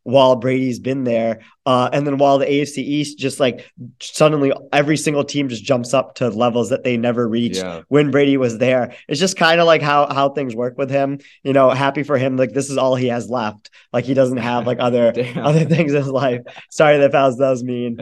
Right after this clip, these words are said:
Speaker 2: <laughs>
Speaker 1: but, you know, I'm, I'm glad, like, you know, the six and six Bucks basically wrapped up their division, uh, already. Um, and, and, like, they'll, you know, host a home playoff game, uh, in, in, in a couple of weeks here.
Speaker 2: Yeah, I mean, even aside from that, Todd Bowles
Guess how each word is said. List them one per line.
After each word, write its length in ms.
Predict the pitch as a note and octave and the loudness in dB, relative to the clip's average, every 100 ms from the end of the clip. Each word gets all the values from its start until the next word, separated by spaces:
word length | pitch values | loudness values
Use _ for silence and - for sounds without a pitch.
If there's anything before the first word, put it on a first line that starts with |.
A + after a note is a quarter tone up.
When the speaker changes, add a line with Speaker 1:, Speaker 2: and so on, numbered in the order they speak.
| - | -8
Speaker 2:
<laughs> 140 | E3 B2+ | -6 0
Speaker 1:
but, 320 | C3+ A#2+ - | 2 2 2
you 80 | C#3+ | 2
know, 120 | B2+ | 4
I'm, 240 | B2+ C3 - | 2 0 -6
I'm 140 | C3 | -4
glad, 280 | B2 C3+ C3 | 0 2 2
like, 160 | B2+ B2 | 0 -2
you 60 | |
know, 100 | B2 | -4
the 100 | A#2+ | -4
six 240 | A#2+ C#3 - | -4 -6 -6
and 120 | B2 | -6
six 160 | B2+ - | -6 -2
Bucks 300 | B2+ A2+ - | -2 -2 -4
basically 360 | A#2+ A#2 B2 | -6 -4 -2
wrapped 240 | A#2+ A#2 A#2+ | -2 -2 -4
up 120 | - | -4
their 120 | A#2+ | -4
division, 560 | A2 A2+ G#2 A2+ A2 G#2 - - | -2 -4 -4 -4 -6 -10 -20 -6
uh, 180 | A#2+ G#2+ | -2 0
already. 600 | G2+ A#2 A2 G#2+ G2+ G2+ - _ | 0 0 0 0 -2 -6 -14 _
Um, 220 | A2 G#2+ G#2 | -4 -2 -2
and, 240 | G#2+ A2 | -6 -6
and, 120 | A#2+ | -6
like, 180 | A2 G2+ | -4 -4
they'll, 380 | A#2 A2 A2 - | 0 2 2 -2
you 80 | A#2 | -6
know, 120 | G#2 | -4
host 240 | A2 A#2 | -4 -4
a 60 | B2+ | -2
home 160 | A2+ G2+ | -2 -2
playoff 360 | G#2+ G#2 G#2 | -4 -4 -6
game, 360 | A2+ G2+ G2 F#2+ _ _ | -4 -4 -6 -10 _ _
uh, 180 | G#2+ G#2+ | -2 0
in, 220 | A2+ B2 C#3 | 0 -2 -4
in, 260 | C3 C3+ | -4 -4
in 260 | A2+ G#2 A#2 | -6 -4 -4
a 40 | |
couple 260 | A#2 A#2+ A2+ | -4 -4 -2
of 40 | |
weeks 180 | G#2 G2 | -4 -6
here. 300 | G#2 F#2+ G2+ _ _ - - _ _ - | -6 -6 -8 _ _ -20 -20 _ _ -14
Speaker 2:
Yeah, 320 | G#2+ G#2+ G2+ | -6 -4 -4
I 120 | G#2+ | -6
mean, 200 | B2+ A#2 - - _ _ _ _ | -6 -8 -10 -18 _ _ _ _
even 220 | C#3+ E3+ F3+ | -6 -2 0
aside 360 | E3+ C3 C3+ | 0 0 -2
from 140 | C3+ A2 | -4 -6
that, 280 | G#2 A2+ | -4 -4
Todd 300 | - A#2 B2 | -4 -2 -2
Bowles 360 | G#2 A2 B2+ B2+ | -2 -2 -2 -4